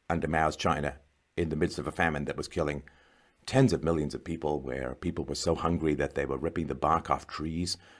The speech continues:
and gnawing on it, where they would rip open pillows and attempt to eat the feathers inside, when they would try to eat the leftover skin of garlic. And what happened to the dead can scarcely be imagined.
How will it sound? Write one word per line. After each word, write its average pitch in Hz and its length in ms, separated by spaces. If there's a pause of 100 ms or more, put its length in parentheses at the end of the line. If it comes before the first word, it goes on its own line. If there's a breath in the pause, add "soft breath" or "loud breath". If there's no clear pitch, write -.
(180 soft breath)
and 69 180
gnawing 78 320
on 85 140
it, - 140
where 69 160
they 65 160
would 65 260 (760)
rip 90 220
open - 260
pillows 80 400
and 69 80
attempt 73 360
to - 120
eat 82 140
the - 80
feathers 71 380
inside, 71 640 (680)
when 65 140
they 67 120
would 64 240
try 76 220
to - 180
eat 76 260 (100)
the 69 80
leftover 76 460
skin 80 440 (160)
of 69 160
garlic. 76 420 (2250)
And 65 100
what 71 120
happened 76 280
to 76 60
the 69 80
dead 69 320
can - 140
scarcely 65 400
be 69 120
imagined. 69 440